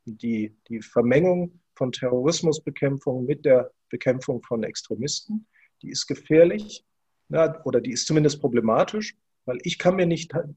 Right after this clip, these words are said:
ich kann mir tatsächlich nicht vorstellen, wie ein Land wie Österreich, das schon solche Probleme hat mit der Bekämpfung von einzelnen Terroristen, wie ein solches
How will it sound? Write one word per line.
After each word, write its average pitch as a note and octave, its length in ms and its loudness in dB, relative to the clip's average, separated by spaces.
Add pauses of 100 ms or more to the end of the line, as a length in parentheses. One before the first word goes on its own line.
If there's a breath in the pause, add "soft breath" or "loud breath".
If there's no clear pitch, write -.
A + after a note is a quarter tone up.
(140)
ich A2+ 160 -14
kann D#3 140 -2
mir E3+ 100 4
tatsächlich D3+ 720 -6
nicht C3+ 300 -8
vorstellen, B2+ 640 -2
wie C#3 120 -2
ein A#2+ 240 -6 (140)
Land A#2 320 0
wie A2 120 -8
Österreich, - 640 -8 (460)
das C3+ 160 2
schon B2+ 240 2
solche C3+ 300 4
Probleme D3 540 0
hat C#3 200 -4
mit A#2+ 160 -6
der A#2+ 80 0
Bekämpfung B2 640 -8
von A2 180 -10
einzelnen G#2+ 600 -8
Terroristen, G2 680 -8 (1080)
wie B2+ 320 0
ein B2+ 180 2
solches A#2 580 0